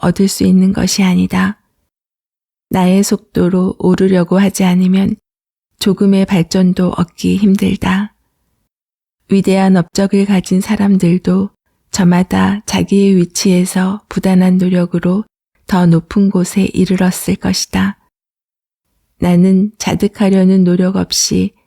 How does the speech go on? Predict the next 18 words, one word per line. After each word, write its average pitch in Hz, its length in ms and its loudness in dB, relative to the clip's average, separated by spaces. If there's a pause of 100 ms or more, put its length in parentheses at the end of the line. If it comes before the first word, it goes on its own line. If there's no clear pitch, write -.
(360)
단번에 185 680 2 (260)
그들이 208 440 0
있는 185 300 2
곳으로 180 480 -4
가려는 180 560 0
욕심을 180 460 0
부렸다. 180 720 -6 (1500)
이제는 190 640 2
책을 240 360 -2
읽어도 190 600 -2 (400)
내 175 280 2
수준을 214 500 2
이해하는 190 640 2
것에서 180 640 -4
출발해야 220 600 0
한다는 180 440 0
것을 190 340 -4
안다. 185 560 -4